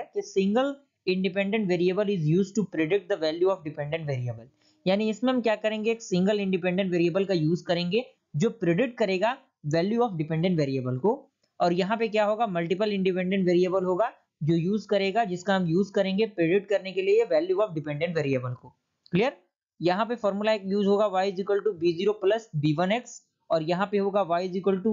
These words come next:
a zero यानी ए नॉट plus ए one, X one plus ए two, X two plus ए three, X three plus ए एम, एक्स एम, यानी ये up to n टर्म तक जाएगा। यहाँ पे y क्या होंगे आपके Dependent variable होंगे, x क्या होंगे Independent variable होंगे,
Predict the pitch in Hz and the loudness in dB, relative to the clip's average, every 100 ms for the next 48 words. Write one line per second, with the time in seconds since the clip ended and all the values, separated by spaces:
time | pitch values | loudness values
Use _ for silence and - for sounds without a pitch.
0 | 190 202 202 208 214 208 196 208 185 196 | 0 0 0 0 2 2 2 0 0 0
1 | 214 214 196 208 208 170 165 208 247 - | 0 -2 -2 -4 -2 -2 0 0 -2 -4
2 | 156 160 - 208 208 208 208 175 156 214 | -4 -4 -2 -2 0 -4 -2 -2 0 2
3 | 175 156 - 226 254 _ _ 190 202 - | 2 0 -2 -2 -2 _ _ -2 -2 -2
4 | 170 196 214 185 - 208 240 180 208 226 | -2 0 2 0 -2 -2 -2 2 0 0
5 | - 185 180 214 - 165 - - 196 277 | -2 0 2 0 -2 -4 -4 -4 -4 -4
6 | - _ _ 180 208 285 196 247 247 240 | -10 _ _ -2 -2 -2 0 0 0 -4
7 | - 262 - 196 185 185 165 156 247 202 | -4 -6 -2 -2 0 0 -2 -2 -2 -2
8 | 147 147 127 120 123 _ _ _ _ _ | -2 -2 -2 -10 -14 _ _ _ _ _
9 | 160 185 214 233 180 180 202 220 208 214 | 0 0 2 0 0 0 0 0 0 0
10 | 214 208 - 165 160 160 190 180 185 190 | 0 0 -2 0 0 0 0 2 2 2
11 | 202 202 202 254 - - 220 220 202 180 | 2 0 2 0 -2 -2 -4 -2 -2 0
12 | 185 196 175 156 147 151 180 180 185 196 | 0 0 2 2 0 0 2 2 2 2
13 | 208 202 208 302 | 0 0 0 0